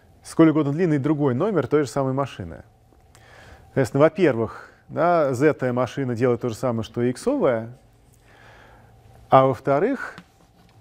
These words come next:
вот это вот c умножить на f от z <coughs> от длины z, c умножить на f от длины z меньше,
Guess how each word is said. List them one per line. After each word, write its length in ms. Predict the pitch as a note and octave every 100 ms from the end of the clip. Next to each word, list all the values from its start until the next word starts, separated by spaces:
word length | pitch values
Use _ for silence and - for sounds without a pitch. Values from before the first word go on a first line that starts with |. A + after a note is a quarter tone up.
| _ _ _ _ _ _ _ -
вот 220 | A2+ B2+
это 200 | D3+ C#3+
вот 200 | A#2+ A#2
c 320 | - E3 D3+
умножить 440 | A#2+ A#2+ A2+ G#2+ -
на 140 | B2
f 240 | A#2+ G#2+ A2+
от 160 | G#2+
z 240 | B2+ G#3+ B3+ - _ - - - - _ - - - - - - - - - - - - C4+ - -
<coughs> 140 | D#3+ A2+ - _ _ _ _ _ _ _ - - - - - _ - - - - _ - - - - - - - - - -
от 160 | C3+ A#2+
длины 300 | C3 C#3+ A#2+
z, 200 | F#2+ E2 -
c 160 | - D#3
умножить 240 | B2+ A2
на 40 | C3
f 160 | A#2
от 80 | A#2
длины 280 | A#2 A#2+ A#2+
z 220 | C3 B3 - - _ _ _ - - - - - - - _ -
меньше, 760 | A#2+ F3 G#3+ - C3 A2 A2+